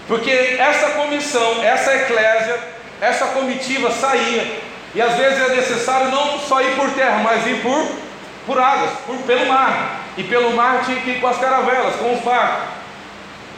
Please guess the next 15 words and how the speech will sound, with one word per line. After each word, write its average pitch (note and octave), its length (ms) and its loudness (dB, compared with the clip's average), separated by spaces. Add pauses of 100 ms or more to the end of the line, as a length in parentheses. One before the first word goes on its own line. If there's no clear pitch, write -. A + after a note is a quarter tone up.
(240)
E A#3+ 120 0
o D4 160 0
capitão D4+ 1080 0
desse D4 300 0
navio, C4 460 0
o F#3+ 40 2
responsável D4 920 0
por C#4+ 140 -2
aquela D4 340 0
comitiva, C#4 560 -2
o G3 80 0
responsável C#4 640 0
por C#4 140 0
aquela C#4+ 360 2
eclésia, A3 760 0